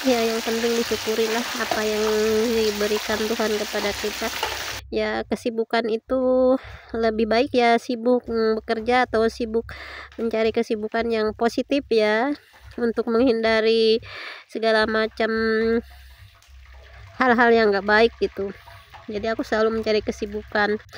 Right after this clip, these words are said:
Nah, ini hari ini aku masaknya yang simpel juga. Ini bumbunya juga aku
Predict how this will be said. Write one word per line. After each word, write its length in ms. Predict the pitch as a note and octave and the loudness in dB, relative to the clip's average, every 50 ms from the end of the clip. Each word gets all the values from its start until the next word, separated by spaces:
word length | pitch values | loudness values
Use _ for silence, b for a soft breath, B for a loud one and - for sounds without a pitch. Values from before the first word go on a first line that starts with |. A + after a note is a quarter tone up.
| B B B B B B B B B | B B B B B B B B B
Nah, 160 | - A3+ A3+ | -6 -4 0
ini 720 | A#3 A#3+ B3 C4 C4 C4+ C#4 C#4+ D4+ D4 D4 D4 D4 D4+ - B B B B B B | 2 2 2 2 2 0 0 0 0 0 0 0 0 0 -2 B B B B B B
hari 320 | - B3 A#3 A#3 A#3 A#3 | -4 -2 0 0 2 0
ini 240 | A#3 A#3+ C4+ D4 D#4+ | 0 0 2 2 2
aku 480 | E4 C4+ A#3+ - - C4 C4 C4+ C4+ C4+ C4+ C4+ C4 B3 - - - B B B B B B B B - | 4 4 2 2 0 0 0 2 2 2 2 0 -2 -4 -6 -10 -16 B B B B B B B B -6
masaknya 560 | - A#3+ A#3 A#3+ - A#3 A3+ - B3+ B3+ B3+ | -2 0 0 0 0 -2 -2 0 -2 -2 0
yang 240 | C4 B3+ A#3 A#3 A#3 | 0 0 0 0 0
simpel 400 | - A#3+ A#3 A#3 A3+ A3+ A3 G#3+ | 0 -2 -2 0 0 0 0 2
juga. 320 | G#3 G#3+ G#3+ A#3 C4 C#4+ | 0 0 0 0 0 0
Ini 160 | C#4+ C4+ C4 | 0 -2 -2
bumbunya 480 | C4 A#3+ B3 A#3+ A#3 A3+ A3+ A3+ A3+ A3+ | -2 0 -2 -2 0 0 0 2 2 0
juga 400 | A3 G#3+ G#3+ G#3 G#3 G#3 A3 G#3 | 0 -2 -4 -4 -2 -2 0 -2
aku 480 | - - - G#3 G3+ G3+ G3+ G3 G3 | -2 -2 -2 0 2 2 2 2 0